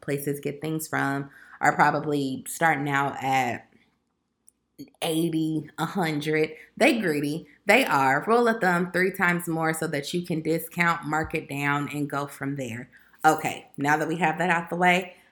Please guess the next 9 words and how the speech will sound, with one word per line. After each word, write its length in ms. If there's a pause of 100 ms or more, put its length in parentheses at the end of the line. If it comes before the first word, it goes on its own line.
(140)
um, 680 (340)
yeah, 640
so 680 (280)
starting 440
out, 280
finding 320
out 180
competitive 680
price 420